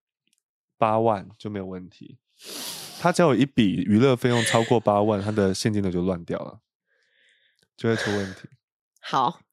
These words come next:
Speaker 2: 好，
Speaker 1: 嗯，
Speaker 2: 好。
Speaker 1: 这样有理解吧？这样有
Speaker 2: 李小姐，你听到了吗？
Speaker 1: 嗯。
Speaker 2: 李小姐。
Speaker 1: 刚刚神明有时候有跟我讲一个小小的暗示，他说去上红酒课。
Speaker 2: 诶，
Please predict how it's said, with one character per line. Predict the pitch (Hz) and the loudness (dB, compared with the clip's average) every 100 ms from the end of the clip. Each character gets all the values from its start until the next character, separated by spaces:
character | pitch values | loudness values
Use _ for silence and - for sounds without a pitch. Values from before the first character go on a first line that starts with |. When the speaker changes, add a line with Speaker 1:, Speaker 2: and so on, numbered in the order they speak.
| _ | _
Speaker 2:
好， | - 175 180 - _ - | -4 0 0 -2 _ -10
Speaker 1:
嗯， | 117 98 90 | -6 -6 -8
Speaker 2:
好。 | 113 139 - | -10 -10 -4
Speaker 1:
这 | 214 | 0
样 | 185 | 2
有 | 107 | 0
理 | 131 | -2
解 | 120 | -2
吧？ | 87 104 | -4 -4
这 | 170 | -2
样 | 254 | 0
有 | |
Speaker 2:
李 | 294 | 2
小 | 254 202 | 2 2
姐， | - | 0
你 | 277 185 | -2 -6
听 | 214 | -4
到 | 214 208 | -2 -2
了 | 208 | -2
吗？ | 160 151 - _ _ - - _ | -4 -4 -8 _ _ -20 -20 _
Speaker 1:
嗯。 | 123 107 98 - | -8 -8 -10 -8
Speaker 2:
李 | 214 233 | -4 0
小 | 208 | -2
姐。 | 190 175 175 | -4 -8 -4
Speaker 1:
刚 | 180 | 0
刚 | 214 233 185 | 2 2 2
神 | - | 2
明 | 135 117 | 2 2
有 | |
时 | 95 | 2
候 | 123 | -2
有 | |
跟 | 104 | -2
我 | 107 | -4
讲 | 92 85 | -6 -8
一 | 101 | -8
个 | 95 | -8
小 | - 87 92 127 | -8 -4 -4 -6
小 | 104 85 | -8 -8
的 | 85 | -8
暗 | 110 92 85 | -6 -8 -8
示， | - 98 | -10 -10
他 | 120 | -6
说 | 127 | -4
去 | 123 120 | -4 -4
上 | 120 | -4
红 | 95 85 | -8 -12
酒 | 82 78 | -12 -14
课。 | - - - _ _ _ _ _ _ _ _ _ _ - | -16 -18 -20 _ _ _ _ _ _ _ _ _ _ -8
Speaker 2:
诶， | 196 202 247 285 370 | -4 -2 -2 -2 -6